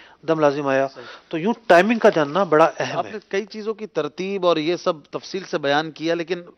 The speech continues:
Speaker 2: پہلے، دوسرے، تیسرے دن کی رمی کا آپ نے یہ نہیں بتایا کہ کس دن کت-، کون سی رمی کرنی ہے۔ یہ بھی ایک ترتیبی معاملہ،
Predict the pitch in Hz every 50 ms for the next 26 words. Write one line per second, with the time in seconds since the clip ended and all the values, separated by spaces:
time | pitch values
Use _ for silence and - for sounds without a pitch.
0 | _ _ _ _ - 151 156 170 190 196 185 160 151 165 147 - 180 190 175 156
1 | 170 160 - 190 190 185 185 190 190 180 196 190 135 131 147 151 170 196 208 208
2 | 196 - _ _ _ _ _ _ - _ _ _ - 170 175 175 165 180 185 175
3 | 165 175 175 170 175 170 156 147 - 156 156 170 175 - 170 156 - _ _ _
4 | _ _ _ - 190 190 165 151 165 202 202 196 - - 185 - _ - 151 180
5 | 196 190 202 208 185 175 170 170 147 160 156 147 147 147 135 131 - _ _ _
6 | _ _ _ _ - 135 151 165 185 196 180 - - 170 160 160 - 190 196 185
7 | 196 185 175 165 170 175 180